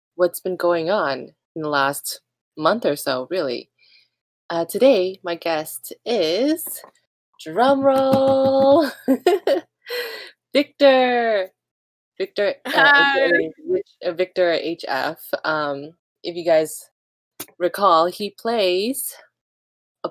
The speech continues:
Speaker 1: bunch of the Troy roles when we do table reads, which
Speaker 2: <laughs>
Speaker 1: his Troy is top tier. If you guys haven't heard the table reads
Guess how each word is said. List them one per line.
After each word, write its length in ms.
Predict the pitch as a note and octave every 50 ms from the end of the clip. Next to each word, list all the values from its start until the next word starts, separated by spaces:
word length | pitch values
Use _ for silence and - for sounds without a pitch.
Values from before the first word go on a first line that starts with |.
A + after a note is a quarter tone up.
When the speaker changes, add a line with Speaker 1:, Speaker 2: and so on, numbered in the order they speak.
| - _
Speaker 1:
bunch 240 | G#3 A#3+ C4 - -
of 160 | D#4 D4 -
the 120 | - C4+ A#3+
Troy 420 | - - - - A#3+ A#3+ C4+ C#4
roles 460 | A#3+ G3 E3 D3+ D3+ D3 D3 D3 - -
when 160 | E3 D#3+ D#3+
we 120 | D#3+ D#3+
do 200 | D#3 - F3 E3+
table 420 | E3 - - G3 A3 G#3 G3 E3 C#3+
reads, 500 | C#3+ C#3 B2+ A#2+ B2 - - - - - _ _ _ _ _ _ _ _ _ _ _ _ - -
which 280 | - F4+ A3+ - - D4+ C#4 - - E4 - - - E4 - _
Speaker 2:
<laughs> 580 | _ _ _ _ _ _ _ _ _ _ _ _
Speaker 1:
his 300 | _ - B3+ D#4 E4+ -
Troy 760 | - - - C#4 D#4 E4 C#4 A3 G#3 G3 G3 F#3+ F#3+ F#3+ - - - -
is 360 | - F3+ F#3 E3+ D#3 - - - - - - - _ _ _ _ _ _ _ _ - - - -
top 280 | D#3 F#3+ G#3 - _ -
tier. 720 | - - - G3+ G#3 G3+ F3 D3 - - - - - - _
If 100 | F#3 E3+
you 120 | E3+ E3+
guys 260 | E3 E3+ F3+ F#3+ F#3 -
haven't 380 | G3 F#3 F#3 F#3 A3 F#3+ F#3+
heard 320 | F#3 - G3 G3+ G3+ G3 F#3+
the 100 | G3 F#3
table 400 | - - F#3+ F3+ F3+ F3+ F3 D#3
reads 380 | D3+ D3 C#3 C#3 C#3 - -